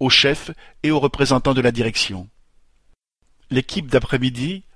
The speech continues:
a elle aussi voté la grève et, sur les deux cent trente salariés que compte l'usine, cent quarante ont arrêté le travail pour le reste de la journée. Jeudi cinq juin au matin, à cinq heures trente, seulement cinq ouvriers sont entrés dans l'usine dont les portes avaient été bloquées avec des palettes.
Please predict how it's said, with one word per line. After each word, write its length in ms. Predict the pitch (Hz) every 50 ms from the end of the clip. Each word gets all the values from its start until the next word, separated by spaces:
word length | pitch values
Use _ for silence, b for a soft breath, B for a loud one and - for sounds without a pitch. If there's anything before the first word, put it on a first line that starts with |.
| -
a 140 | - 117 -
elle 160 | - 151 156 160
aussi 240 | 160 - - -
voté 240 | 160 131 135 - -
la 140 | 120 117 113
grève 420 | 110 113 117 123 131 151 151 165 - -
et, 220 | - 156 165 165 165 B B B B
sur 180 | - - - 127
les 140 | 123 120 113
deux 120 | 135 170
cent 200 | 165 - 180 170
trente 240 | - - 175 165 143
salariés 400 | - 175 156 151 147 151 160 147
que 100 | - 135
compte 280 | - - 139 123 -
l'usine, 420 | 123 120 110 104 120 127 143 147 147 B B B B
cent 220 | - - - 180 175
quarante 440 | - 175 165 156 170 160 151 - - -
ont 80 | 135 -
arrêté 300 | - 143 131 147 - 151
le 80 | 131 127
travail 440 | 120 - - 127 113 131 135 143 143
pour 160 | - 113 120
le 80 | 117 113
reste 280 | 113 147 147 - -
de 80 | 123 123
la 160 | 120 113 113
journée. 420 | 110 113 107 107 101 92 87 98 - _ _ _ _ _ _ _ _ _ _ _ _ _ _ -
Jeudi 300 | 110 127 131 120 135 127
cinq 260 | - - 151 147 143
juin 240 | 123 117 131 139 135 -
au 80 | 131 113
matin, 420 | 113 113 - - 123 131 139 143 b b b b b b b -
à 60 | 120
cinq 300 | 117 - - 143 135 -
heures 100 | 131 -
trente, 400 | - - - 139 143 151 143 - - B B B -
seulement 360 | - - 156 135 135 135 131
cinq 360 | 123 - - 190 180 - -
ouvriers 420 | 175 151 131 - 143 135 131 147 151
sont 160 | - - 120
entrés 300 | 123 131 135 - - 147
dans 80 | 127
l'usine 440 | 123 123 123 107 117 123 135 147 147 B B B B -
dont 140 | 127 123
les 100 | 127 123
portes 300 | - - - 151 - -
avaient 140 | 131 107 117
été 260 | 110 117 113 - 117
bloquées 380 | 110 117 127 123 - - 143 -
avec 240 | - 120 107 120 110
des 100 | 107 117
palettes. 460 | - - 104 95 92 - - - -